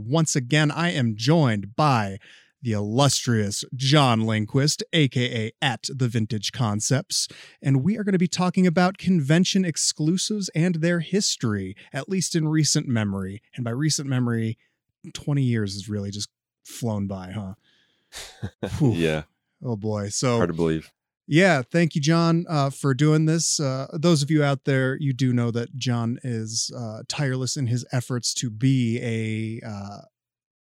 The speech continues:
Speaker 1: an amazing resource, uh, an amazing historian when it comes to three and three quarter inch Star Wars, uh, and then even some six inch history as well. But we're not here to talk about that. We're here to talk about the three and three quarter inch exclusives for conventions.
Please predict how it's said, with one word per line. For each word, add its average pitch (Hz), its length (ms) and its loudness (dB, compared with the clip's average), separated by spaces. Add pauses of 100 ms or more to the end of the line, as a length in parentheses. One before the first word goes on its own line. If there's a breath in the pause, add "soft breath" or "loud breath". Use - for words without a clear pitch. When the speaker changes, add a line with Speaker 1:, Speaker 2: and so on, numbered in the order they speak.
(220)
Speaker 1:
an 120 80 -4
amazing 113 800 0
resource, 123 760 0
uh, 113 200 -8
an 104 100 -8
amazing 120 380 2
historian 110 560 -4
when 110 100 -10
it 117 60 -18
comes 110 300 -6
to 113 180 -6
three 117 180 -6
and 107 80 -6
three 110 120 -6
quarter 110 260 -4
inch 107 120 -8
Star 151 340 -6
Wars, 147 420 -4 (500 loud breath)
uh, 107 460 -2
and 123 160 0
then 123 100 2
even 135 340 0 (300 loud breath)
some 202 240 -2
six - 320 0
inch 160 200 4
history 151 420 2
as 135 120 -2
well. 147 320 2
But 160 180 -2
we're 180 180 4
not 110 220 0
here 107 160 -2
to 104 80 -4
talk 104 280 -6
about 98 400 -8
that. 107 440 -4
We're 123 100 -4
here 127 140 2
to 113 40 0
talk 135 160 4
about 127 180 2
the 147 40 -4
three 151 160 -2
and 143 80 -2
three 165 100 -2
quarter 190 380 4
inch 120 220 2
exclusives 98 640 -6
for 104 160 -10
conventions. 95 800 -10